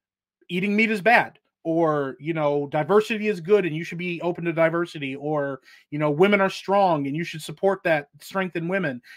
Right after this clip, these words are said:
You know that there's going to be a message at the end of the film, and it's making people, like, it's turning people off. Nobody wants to watch it. Nobody wants to see it. Nobody wants to be a part of that anymore. And the backlash of that is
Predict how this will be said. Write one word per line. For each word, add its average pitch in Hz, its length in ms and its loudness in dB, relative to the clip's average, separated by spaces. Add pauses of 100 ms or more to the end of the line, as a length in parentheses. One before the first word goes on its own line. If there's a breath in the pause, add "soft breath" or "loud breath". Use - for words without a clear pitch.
You 180 120 -2
know 220 160 4
that 226 120 0
there's 185 180 -6
going 196 180 4
to 190 60 0
be 190 80 0
a 160 40 -2
message 165 340 -4
at 156 80 -8
the 156 100 -4
end 156 140 -2
of 131 60 -12
the 139 80 -12
film, 170 420 0
and 156 100 -6
it's 143 160 -10
making 170 280 -6
people, 156 460 -2 (440)
like, 151 280 0
it's - 220 -6
turning 196 280 2
people 147 260 -4
off. 160 220 2
Nobody 160 180 0
wants 160 280 -2
to 147 100 -8
watch 151 300 2
it. 123 60 -20
Nobody 151 220 -2
wants 151 360 -4
to 143 120 -20
see 170 240 0
it. 156 140 -2 (280 soft breath)
Nobody 160 180 2
wants 160 260 -2
to 156 80 -8
be 156 100 2
a 147 60 -2
part 214 280 4
of 135 60 -2
that 123 160 -8
anymore. 123 540 -8 (300 soft breath)
And 156 420 -2 (580)
the 165 160 2
backlash 170 640 4
of 156 160 -4
that 147 260 2
is 151 400 -2